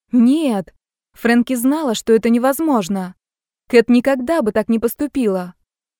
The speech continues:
Конечно, брак Кэт и Клода не был идеальным, но разве существуют идеальные?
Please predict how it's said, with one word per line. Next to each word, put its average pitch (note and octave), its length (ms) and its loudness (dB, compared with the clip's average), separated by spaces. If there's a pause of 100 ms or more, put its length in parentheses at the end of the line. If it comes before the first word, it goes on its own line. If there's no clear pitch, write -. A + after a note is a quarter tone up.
(400)
Конечно, B3 560 0
брак A3 300 -2
Кэт A3+ 240 -2
и - 20 -2
Клода C4 400 0
не C#4 200 0
был G#3+ 180 0
идеальным, F#3+ 600 -2 (300)
но A3+ 160 4
разве A3+ 260 0
существуют C4 680 -4
идеальные? F#3+ 720 -2